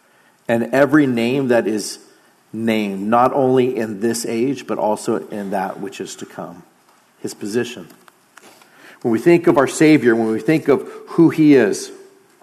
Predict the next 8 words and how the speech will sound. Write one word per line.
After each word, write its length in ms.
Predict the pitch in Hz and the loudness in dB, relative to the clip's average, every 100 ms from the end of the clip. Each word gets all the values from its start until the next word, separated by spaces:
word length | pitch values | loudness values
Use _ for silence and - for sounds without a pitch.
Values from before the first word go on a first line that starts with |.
| _ _ _ _ _ _ _ - - - | _ _ _ _ _ _ _ -20 -20 -20
far 760 | - - - - - 143 160 190 | -20 -20 -20 -20 0 4 6 6
above 680 | 185 127 107 107 107 - - _ _ _ _ _ _ _ _ - | 6 6 6 4 0 -10 -20 _ _ _ _ _ _ _ _ -2
all 160 | 113 | 0
principality 1000 | - 135 127 139 131 113 110 104 110 110 - _ _ _ _ - | 0 -6 -4 -4 0 2 2 -4 -8 -12 -20 _ _ _ _ -12
and 120 | 104 | -6
power. 300 | 95 80 - - _ _ _ _ _ _ _ _ _ _ _ _ | -6 -6 -10 -20 _ _ _ _ _ _ _ _ _ _ _ _
Far 560 | - - - 135 139 | -20 -8 0 4 4
above. 380 | 127 104 82 | 2 0 -2